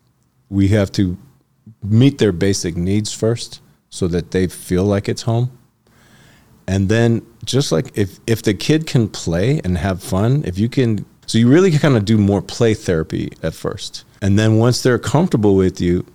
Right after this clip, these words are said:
then you can start to introduce some more intellectual pursuits.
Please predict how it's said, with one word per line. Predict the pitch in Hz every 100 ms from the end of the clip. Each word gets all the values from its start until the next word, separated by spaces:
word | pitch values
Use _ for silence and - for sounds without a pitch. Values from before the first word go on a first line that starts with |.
| _ -
then | 110 143 147
you | 139
can | 131 113
start | - 113 101
to | -
introduce | 98 92 95 82 90 85 - - - _ _ -
some | -
more | 98 90
intellectual | 104 107 - 92 90 - 87
pursuits. | - 80 - 92 - -